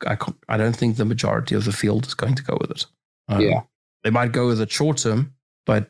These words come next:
Speaker 1: I don't think that the sport is going to follow that direction as a whole. Um, or at least I hope it won't. So we'll,
Speaker 2: Yeah.
Speaker 1: we'll see where it actually ends up going. Might be,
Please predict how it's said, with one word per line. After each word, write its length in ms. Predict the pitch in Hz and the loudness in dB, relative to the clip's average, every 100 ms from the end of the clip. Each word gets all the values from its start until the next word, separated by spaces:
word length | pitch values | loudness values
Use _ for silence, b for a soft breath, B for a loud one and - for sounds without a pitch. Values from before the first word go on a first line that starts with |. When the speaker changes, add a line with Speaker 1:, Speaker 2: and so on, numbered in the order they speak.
| - | -4
Speaker 1:
I 100 | 107 | -2
don't 220 | 107 107 | 2 2
think 220 | 110 117 117 | 2 0 0
that 120 | 98 | -2
the 80 | 104 | -2
sport 400 | - - 107 104 | -2 0 0 0
is 100 | 104 | 0
going 220 | 104 101 | 2 0
to 80 | 101 | 0
follow 360 | - 107 104 104 | -2 0 2 0
that 220 | 104 - | -2 -2
direction 580 | 104 104 113 - - 110 _ _ _ - | -2 -2 -2 -2 -2 -4 _ _ _ -2
as 200 | 113 107 | 2 2
a 60 | 101 | 0
whole. 400 | - - - - _ _ - | 0 -2 -2 -6 _ _ -4
Um, 340 | 107 101 110 - _ _ _ | 0 0 0 -4 _ _ _
or 80 | 113 | 0
at 60 | 117 | 2
least 180 | 113 | 2
I 60 | 101 | 2
hope 220 | 107 104 | 0 -2
it 80 | - | -4
won't. 320 | - - - _ _ _ _ | -4 -4 -8 _ _ _ _
So 140 | - 110 | -2 2
we'll, 200 | 113 113 | 2 2
Speaker 2:
Yeah. 140 | 107 - | 0 -2
Speaker 1:
we'll 160 | 147 127 | -4 -4
see 260 | - - | -4 0
where 280 | 127 113 110 | 2 4 2
it 80 | 104 | 0
actually 340 | 107 - 107 | -4 -2 0
ends 160 | 104 107 | 2 2
up 140 | 110 | 0
going. 340 | - 127 135 120 _ _ _ _ | 0 0 -2 -6 _ _ _ _
Might 220 | - 104 - | -2 -2 0
be, 160 | 110 | -2